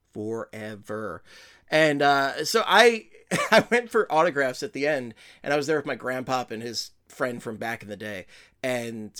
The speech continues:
you know, of course, they're not gonna sit there for my nonsense and wait for me to get the good autographs where, you know, if you wait for, like, a McNabb, B-Doc, Westbrook line, I think they were there that year. Maybe McNabb and Dawkins were. I don't think, uh, Westbrook was a guy yet,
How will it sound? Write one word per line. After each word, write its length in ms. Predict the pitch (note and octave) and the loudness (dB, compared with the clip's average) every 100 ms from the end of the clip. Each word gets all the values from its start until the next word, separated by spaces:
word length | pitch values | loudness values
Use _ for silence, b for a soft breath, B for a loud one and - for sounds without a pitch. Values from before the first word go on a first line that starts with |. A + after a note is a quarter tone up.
| - | -10
you 100 | F#3+ | -6
know, 100 | B2+ | -4
of 100 | A2+ | -4
course, 200 | - E3 | -4 -2
they're 140 | - D#3+ | 2 2
not 180 | C3 | 0
gonna 140 | C3+ A#2+ | -4 -6
sit 220 | - D3 | -6 -4
there 160 | C3 A#2+ | -4 -4
for 300 | B2+ A2 G#2+ | -6 -8 -8
my 440 | C3 B2+ A#2+ A2+ - _ | -4 -4 -4 -8 -12 _
nonsense 720 | C3+ C3 B2+ C3 - A2 G#2 - | -8 -4 -4 -4 -6 -6 -6 -8
and 120 | A2+ | -8
wait 220 | A#2+ A2+ | -10 -10
for 240 | - A2+ G#2 | -10 -10 -10
me 200 | B2+ A2+ | -12 -12
to 120 | A2 A2 | -12 -10
get 220 | A#2 G2+ | -10 -10
the 120 | - A2 | -18 -6
good 240 | D#3 E3 | 0 2
autographs 680 | B2 F#2+ F#2+ - F2+ - - | 0 -6 -14 -14 -12 -12 -8
where, 180 | G2+ - B B B | -8 -8 B B B
you 120 | C3 | -6
know, 100 | G2 | -6
if 120 | - | -10
you 80 | C3+ | -10
wait 240 | A#2+ A#2+ | -10 -12
for, 340 | - A#2 G#2 F#2+ b _ | -12 -12 -12 -14 b _
like, 220 | B2 G2+ | -10 -8
a 300 | G2 F#2 D2+ - | -10 -10 -14 -16
McNabb, 580 | B2 G2+ B2+ A2+ A2 G#2+ - _ - | -18 -10 -8 -6 -10 -14 -18 _ -8
B-Doc, 640 | C3+ A#2 B2+ A2+ A2+ - - _ | -8 -6 -6 -6 -8 -12 -20 _
Westbrook 800 | D3+ - - - C#3 A#2+ - - - | -2 -2 -2 -4 -4 -4 -8 -14 -14
line, 520 | - B2 A#2 A#2 A2+ G#2+ | -4 -2 -2 -8 -12 -10
I 80 | G#3 | -10
think 200 | - G#4+ | -8 -6
they 100 | G2+ | -6
were 140 | E2+ | -8
there 200 | F#2+ F#2 | -10 -10
that 200 | E2+ F#2+ | -10 -12
year. 180 | F2 G2+ | -12 -10
Maybe 460 | A#2+ G3+ E3 C#3+ - _ _ - | -6 -4 -2 -4 -10 _ _ -8
McNabb 420 | G#3+ G3+ G3+ G3+ | 0 6 6 6
and 360 | F3 C#3+ A#2+ G#2 | 2 -2 -8 -4
Dawkins 460 | C#3+ C3 - A2 | -2 -2 -4 -10
were. 120 | A2 G#2 | -8 -8
I 80 | |
don't 100 | C3+ C3 | -8 -10
think, 140 | A#2 | -10
uh, 180 | A2 G#2 | -10 -10
Westbrook 400 | A2 A2 A2+ G2+ | -12 -10 -12 -12
was 180 | F#2+ - | -12 -14
a 60 | F#2+ | -10
guy 220 | G#2+ G2+ | -10 -8
yet, 300 | G2+ F#2 | -8 -10